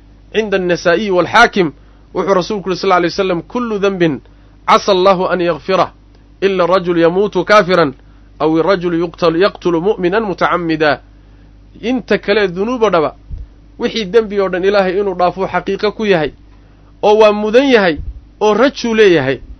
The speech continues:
ilaa laba nin mooye. Nin waa nin gaalnimo ku dhintay iyo shirki,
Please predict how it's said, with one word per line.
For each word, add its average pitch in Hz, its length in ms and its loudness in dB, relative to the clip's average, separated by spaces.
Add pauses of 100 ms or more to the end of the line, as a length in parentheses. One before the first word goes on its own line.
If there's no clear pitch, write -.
(360)
ilaa 214 280 4
laba 185 240 2
nin 196 220 -2
mooye. 175 400 0 (580)
Nin 226 160 0
waa 208 160 6
nin 226 200 -2
gaalnimo 214 400 4
ku 233 160 -4
dhintay 208 280 -2
iyo 190 100 0
shirki, 185 400 -4